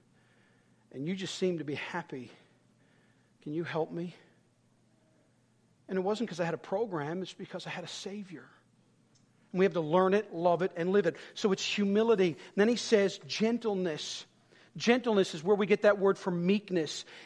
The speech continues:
It means never being angry at the wrong time and always being angry at the right time. We are to be gentle. When you're wrong, you don't seek vengeance. You don't get bitter.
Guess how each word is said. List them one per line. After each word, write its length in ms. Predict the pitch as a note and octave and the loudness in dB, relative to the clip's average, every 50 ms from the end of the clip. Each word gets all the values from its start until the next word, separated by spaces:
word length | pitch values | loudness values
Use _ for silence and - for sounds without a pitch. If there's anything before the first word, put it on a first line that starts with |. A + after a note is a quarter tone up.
| - | -4
It 120 | - A3 G3+ | -4 -2 2
means 540 | A3 A3+ B3 B3+ B3 A#3 A3 G3 - - - | 4 4 4 4 4 4 2 2 -2 -2 0
never 260 | G3 A3+ B3+ D4+ C#4 | 2 2 4 2 2
being 300 | G3+ B3+ B3 A3+ A3+ - | 0 2 2 2 2 2
angry 320 | F#3 A3 A#3 G#3+ A#3 A3+ | 0 0 2 2 4 4
at 80 | G#3 - | 4 4
the 80 | G3+ | 2
wrong 380 | F3+ G3 G3+ A3 A3 A3+ A3+ G#3+ | 4 6 6 8 8 6 4 2
time 340 | - G#3+ G3 F#3 F#3 F3+ F3+ | 2 4 4 6 6 4 2
and 80 | F3 - - | 0 0 2
always 380 | F#3 G#3+ B3 C#4 C#4+ C4 G#3 | 4 4 4 4 2 -2 -2
being 280 | F3+ G#3+ G#3 G3+ G3 F#3+ | -2 0 0 0 0 0
angry 300 | F#3+ G3 G3+ G3 G3+ G3 | 0 -2 0 0 0 0
at 100 | F#3 - | 0 -2
the 80 | E3 | -4
right 260 | D#3+ F3+ F#3+ G#3 G3 - | -4 -4 -4 -4 -6 -6
time. 320 | - F#3 E3 C#3 C3 A#2 - _ _ _ _ _ _ _ _ _ _ _ _ _ _ _ _ _ _ _ _ _ _ _ - - - - | -8 -8 -6 -6 -8 -12 -18 _ _ _ _ _ _ _ _ _ _ _ _ _ _ _ _ _ _ _ _ _ _ _ -20 -20 -16 -4
We 100 | - A3 | 4 4
are 40 | A3+ | 4
to 60 | F#3 | 4
be 100 | D#3+ G3 | 4 0
gentle. 600 | D#3 C3+ - - G3+ G#3+ A3+ - - F3 D#3 C#3 - - - - - | -4 -4 2 4 4 4 4 2 2 0 0 0 -2 -10 -18 -12 0
When 160 | - G#3 G#3+ | 2 4 6
you're 120 | G3+ G3+ F#3 | 6 4 6
wrong, 320 | F3 G3 G3+ A3 A#3+ B3 | 6 8 8 8 8 8
you 80 | A3+ G#3+ | 6 4
don't 180 | G#3 G#3 G#3 | 4 4 4
seek 240 | - - G#3+ F#3+ C#3+ | 0 -2 -2 -2 -2
vengeance. 760 | C#3 C3 C#3 G3+ G#3 A3 - - A3 A#3 B3 G#3+ - - - - - - - | -4 0 2 2 2 2 0 -2 -2 -2 -2 -2 -4 -8 -10 -12 -16 -20 -8
You 140 | - F#3 F3+ | -2 2 4
don't 160 | G3 G#3 G#3 | 4 4 4
get 240 | - G#3 F3+ C#3+ - | 4 2 0 2 4
bitter. 320 | G3 G3+ G3+ G#3 A3+ B3 | 6 6 8 8 6 4